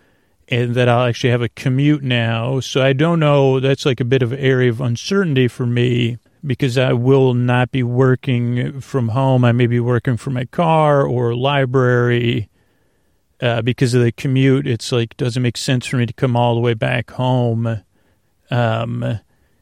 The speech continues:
and then go all the way back for school pickup 'cause it is a distance kind of thing. So I'm trying to figure that out, and that, and that shouldn't impact, uh, very much on the listener side, but, <laughs> you know, you, if you're a patron,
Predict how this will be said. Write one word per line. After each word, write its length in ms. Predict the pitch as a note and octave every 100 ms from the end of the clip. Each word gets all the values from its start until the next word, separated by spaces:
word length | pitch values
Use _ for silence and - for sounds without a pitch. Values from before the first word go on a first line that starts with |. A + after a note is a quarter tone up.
| _ _
and 240 | C3 A#2 A#2+
then 180 | A2+
go 240 | A#2 A#2 A2+
all 100 | A2+
the 80 | A#2+
way 100 | A2+
back 340 | A#2 A#2+ A#2+
for 160 | - C#3
school 340 | - D3 C3
pickup 440 | - D#3 E3+ D3 -
'cause 180 | C3 A#2
it 80 |
is 180 | A#2 A2+
a 180 | C3+ B2
distance 800 | A2+ C3 B2 - A#2+ A2+ - -
kind 200 | C#3+ B2
of 80 | A#2
thing. 340 | D3 C3+ C#3+
So 240 | - -
I'm 120 | B2+ B2
trying 200 | G3 E3
to 40 |
figure 240 | - D#3+
that 120 | C#3+ C#3
out, 140 | C3+
and 80 | C3
that, 360 | E3 D3+ D#3 D#3+
and 120 | D3
that 200 | D3 D#3
shouldn't 240 | - E3+ C#3+
impact, 680 | C3+ C3 C#3+ B2+ B2 - C3+
uh, 340 | B2 B2 A#2 - _ _ _ _ _ _ _ _ -
very 580 | F#3 F#3 C#3 C#3+ C#3+ B2+
much 520 | B2+ B2+ - - -
on 360 | C3+ B2 A#2
the 120 | A#2 B2
listener 440 | C#3+ G#3 - A3
side, 600 | - G#3 G3 F#3+ F3+ D3
but, 160 | C#3+ B2+
<laughs> 240 | C#3 -
you 80 | D#3
know, 120 | A2 -
you, 500 | F3 E3 D#3+ C#3+ D3 B2
if 480 | E3 C#3+ D3+ D3+ C3
you're 120 | C#3+
a 40 | B2+
patron, 400 | F3+ D#3 C3+